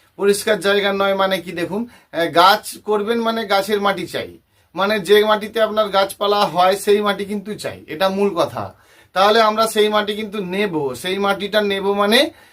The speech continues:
একেবারে, আহ, কোনো ভিতকুড়া মাটি নেব না, আহ, কোনো একেবারে নদীর সদ্য মাটি নেব না, বা আমরা পাতকুয়ার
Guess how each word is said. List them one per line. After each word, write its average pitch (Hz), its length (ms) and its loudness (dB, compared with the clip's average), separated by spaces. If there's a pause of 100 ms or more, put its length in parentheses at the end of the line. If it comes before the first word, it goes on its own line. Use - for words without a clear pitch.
(140)
একেবারে, 202 560 0 (160)
আহ, 160 300 0 (280)
কোনো 196 220 -4
ভিতকুড়া 202 480 0
মাটি 190 220 0
নেব 185 220 -2
না, 185 200 2
আহ, 120 580 -8
কোনো 190 240 -2
একেবারে 185 440 2
নদীর 175 280 -8
সদ্য 180 340 -6
মাটি 180 260 -4
নেব 180 240 -6
না, 180 420 -4 (200)
বা 151 240 2
আমরা 165 200 2
পাতকুয়ার 185 480 0